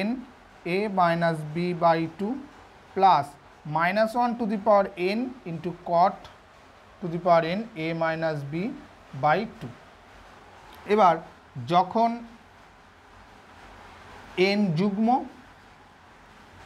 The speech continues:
যুগ্ম অখণ্ড সংখ্যা, তখন কি হবে? এই মাইনাস ওয়ান to the power n যদি যুগ্ম হয় এন, তাহলে এটা plus হয়ে যাবে, equal to হয়ে যাবে two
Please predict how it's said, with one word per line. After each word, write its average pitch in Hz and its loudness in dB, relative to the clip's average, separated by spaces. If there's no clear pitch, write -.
যুগ্ম 180 0
অখণ্ড 190 -4
সংখ্যা, 196 -2
তখন 202 4
কি 262 0
হবে? 247 4
এই 208 4
মাইনাস 208 2
ওয়ান 247 2
to 247 -4
the 233 -2
power 247 6
n - -6
যদি 220 -2
যুগ্ম 240 2
হয় 220 6
এন, 175 -2
তাহলে 202 4
এটা 220 2
plus 214 4
হয়ে 247 2
যাবে, 247 2
equal 196 0
to 208 0
হয়ে 196 4
যাবে 196 2
two 202 0